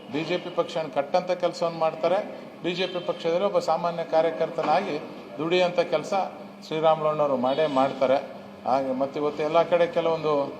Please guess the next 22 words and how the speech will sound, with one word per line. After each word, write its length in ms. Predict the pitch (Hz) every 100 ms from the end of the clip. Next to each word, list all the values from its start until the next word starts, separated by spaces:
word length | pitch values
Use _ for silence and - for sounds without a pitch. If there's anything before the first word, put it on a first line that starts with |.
| - - - -
ಕಾಂಗ್ರೆಸ್ 420 | 156 170 175 170
ನಾಯಕರು 360 | 165 175 175 170
ಹೇಳಿಕೆ 340 | 160 170 170
ಕೊಡ್ತಿದ್ದಾರೆ, 640 | 165 147 - 139 123 107 - - - - - 151
"ಏ, 100 | 156
ರಾಮುಲು 420 | 151 160 160 160
ಅವರು 200 | 156 156
ಬರ್ತಿದ್ದಾರೆ, 540 | 151 160 160 151 151
ಅವ್ರ 160 | 151 147
ಜೊತೆಗೆ 300 | 151 151 156
ಯಾರು 160 | 147 143
ಶ-?" 760 | 131 104 98 95 - - -
ರಾಮುಲು 320 | 131 160 170
ಅವರು 600 | 180 180 175 143 - -
ಬರಂಗಿಲ್ಲ. 380 | 139 151 175 196
ಬ-, 140 | 180 147
ಆಯ್ತಾ, 420 | 139 165 185 185
ರಾಮುಲು 300 | 160 185 196
ಅವ್ರು 160 | 196
ಮನ್ಸು 240 | 185 180 180
ಮಾಡಿದ್ರೆ 400 | 180 202 175 135 - - - - -
ಕಾಂಗ್ರೆಸ್ 720 | 160 190 202 - 185 156 151